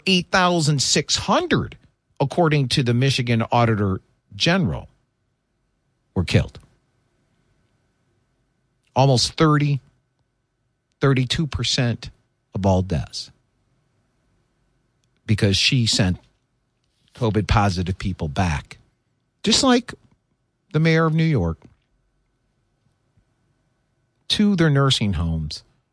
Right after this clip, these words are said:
and demanded that they take those people back. So it had nothing to do with that. It's because she's a woman. Or Executive Order twenty twenty-one sixty and one sixty-one, in which Whitmer ordered more businesses to shut their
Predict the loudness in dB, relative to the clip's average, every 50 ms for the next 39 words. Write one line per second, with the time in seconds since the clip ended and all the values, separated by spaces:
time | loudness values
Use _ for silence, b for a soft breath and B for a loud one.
0 | _ _ _ _ _ -2 0 0 0 0 -2 -4 -6 -12 -18 _ _ _ _ _
1 | _ _ _ _ -2 0 2 2 2 2 2 2 2 0 0 0 0 -2 0 0
2 | -2 -4 -4 -2 -2 -2 -2 -2 -4 -6 -6 -6 -6 -8 -8 -10 -8 -8 -8 -10
3 | -10 -10 -12 -14 -16 -20 -20 _ _ _ _ _ _ _ _ _ _ _ _ _
4 | _ _ _ _ _ _ _ _ _ _ _ _ _ _ _ _ _ -4 0 2
5 | 4 6 6 6 6 4 4 4 4 4 4 4 2 2 2 2 2 2 2 2
6 | 2 0 0 0 0 0 -2 -4 -4 0 0 2 2 2 2 0 -4 -8 _ _
7 | _ -10 -8 -6 -6 -8 -6 -4 -2 -2 -2 -2 -2 -2 -2 -2 -2 0 0 0
8 | -2 -4 -8 _ _ _ _ _ _ _ _ _ _ _ _ _ _ _ _ _
9 | _ _ _ _ _ _ _ _ _ _ _ _ _ _ _ _ _ _ _ _
10 | _ _ _ _ _ _ _ _ _ _ _ _ _ _ _ _ _ 2 4 4
11 | 4 4 2 2 0 2 0 0 2 2 2 2 2 2 2 2 4 4 2 2
12 | 0 -2 -6 -8 -4 -2 0 0 0 0 -2 -2 -2 0 0 2 2 2 2 2
13 | 2 2 0 -2 -2 -2 -2 -4 -4 -2 0 0 0 2 0 0 0 -2 -2 -4
14 | -6 -6 -6 -4 -4 -2 -2 -2 -2 -2 0 0 0 0 0 0 -2 -2 -2 -2
15 | -2 0 2 2 2 2 2 2 2 2 2 2 2 2 2 2 2 2 2 2
16 | 2 0 0 -2 -2 -4 -4 -4 -2 -2 -2 0 0 0 -2 -2 -2 0 0 0
17 | 0 -2